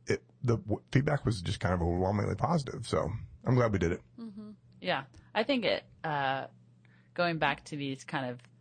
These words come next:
Speaker 3: basic or foundational things
Speaker 1: Mm-hmm.
Speaker 3: are really good during Lent. 'Cause I think that's what a lot of people try to do in their own personal devotion
Speaker 1: Yeah.
Speaker 3: is like, "Okay, let's get back to, like, what do I need to do? What are the things that actually, um,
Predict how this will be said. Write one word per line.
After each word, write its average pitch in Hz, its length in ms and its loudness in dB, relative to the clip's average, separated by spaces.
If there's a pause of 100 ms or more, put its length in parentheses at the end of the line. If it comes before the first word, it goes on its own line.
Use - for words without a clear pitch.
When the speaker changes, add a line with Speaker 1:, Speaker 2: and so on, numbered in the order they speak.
(1080)
Speaker 3:
basic 131 460 -12
or 135 60 -12
foundational 123 800 -4
things 123 540 -4
Speaker 1:
Mm-hmm. 101 180 -14
Speaker 3:
are 135 120 -2
really 120 280 0
good 117 220 -2
during 110 220 -4
Lent. - 140 -8
'Cause 165 100 -10
I 208 40 -4
think 269 140 4
that's 262 140 4
what 156 200 2
a 139 40 2
lot 135 180 4
of 131 60 -8
people 131 220 -6
try 117 320 -4
to 131 140 -6
do 127 180 -6
in 120 80 -6
their 113 140 -6
own 120 320 -4 (260)
personal 117 500 -6 (880)
devotion 135 580 0
Speaker 1:
Yeah. - 80 -4
Speaker 3:
is 135 80 -4
like, 127 160 -2
"Okay, 123 280 -4
let's - 180 -6
get - 160 -6
back 170 240 0
to, 143 100 -10
like, 120 200 -6
what 135 180 -4
do 156 60 0
I 160 100 -2
need 151 180 -4
to 147 100 -8
do? 123 220 -8
What 123 120 -4
are 151 60 -6
the 151 100 -6
things 127 260 -4
that - 160 -4
actually, 123 640 -6 (720)
um, 107 380 -6